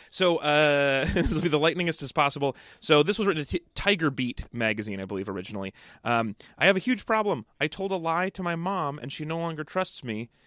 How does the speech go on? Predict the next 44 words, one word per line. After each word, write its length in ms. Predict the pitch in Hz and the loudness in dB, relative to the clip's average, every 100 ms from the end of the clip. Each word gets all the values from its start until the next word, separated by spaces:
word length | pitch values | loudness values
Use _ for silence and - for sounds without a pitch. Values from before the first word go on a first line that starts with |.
| _ - | _ -8
I 100 | 123 | -2
feel 180 | 160 | 0
so 160 | 147 151 | 0 -2
sad 260 | - 147 143 | 0 0 2
about 200 | 139 135 | 0 0
it. 60 | |
I 40 | 131 | -2
don't 80 | |
know 60 | 139 | -2
what 100 | 131 | -4
to 80 | 127 | -2
do. 180 | 127 117 | 0 0
Please, 300 | - 143 - | -2 -6 -4
please, 180 | 139 | -6
please, 220 | - 131 117 | -4 -6 -2
please 240 | 120 110 | -4 -2
help 180 | 123 113 | -4 -4
me." 220 | 113 107 - - 117 | -6 -6 -12 -12 -4
And 100 | 123 | -2
then 180 | 123 | -2
three 240 | 113 190 196 | -4 0 0
different 240 | 175 180 | 0 -2
crying 340 | - 135 127 117 | -2 0 2 0
emojis. 480 | 110 98 101 78 | 0 -2 -4 -6
The 80 | 117 | -4
one 160 | 120 127 | -2 -2
with 80 | 120 | -4
the 80 | |
mouth 240 | 120 117 123 | -2 -2 2
open, 320 | 131 123 123 | 0 0 -2
the 80 | 113 | -2
one 120 | 113 | -4
with 100 | 104 | -4
the 40 | |
mouth 200 | 113 98 | -4 -4
slightly 260 | - 139 117 | -4 -2 -2
closed, 380 | - 117 107 - | 0 0 0 -2
and 60 | 110 | -4
then 80 | 104 | -4
a 40 | |
single 360 | - 127 113 104 | -4 -4 -2 -4
tear, 320 | - 104 98 | -2 -4 -2
mouth 240 | 104 95 | -4 -6
frown. 360 | - 110 92 | -4 -2 -2